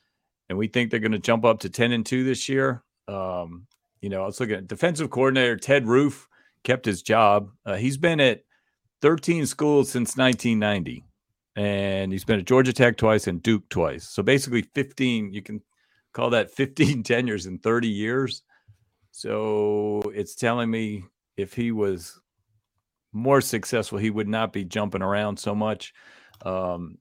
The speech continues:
they got seven starters back on defense, but I'm not,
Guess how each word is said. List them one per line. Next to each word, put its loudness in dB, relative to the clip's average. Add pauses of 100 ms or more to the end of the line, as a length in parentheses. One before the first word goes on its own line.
they -6
got -4
seven -4
starters 2
back 0
on 0
defense, -6
but -6
I'm -6
not, -4